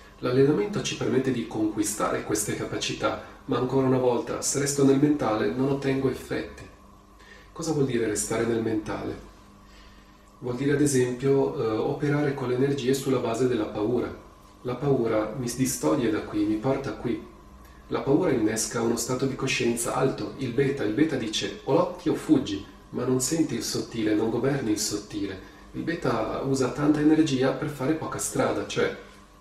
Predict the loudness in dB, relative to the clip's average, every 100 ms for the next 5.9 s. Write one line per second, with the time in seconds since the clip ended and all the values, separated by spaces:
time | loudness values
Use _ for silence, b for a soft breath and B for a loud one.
0 | -20 -20 -20 -20 B B B B -2 0
1 | 2 0 2 0 0 -4 -2 0 0 2
2 | 2 0 0 -2 -2 -4 -4 -4 -2 -2
3 | 0 0 0 0 -4 -6 B B B -4
4 | 0 2 0 -2 -6 -6 -16 -20 -20 -20
5 | -20 -20 -10 -8 -4 -2 -2 -4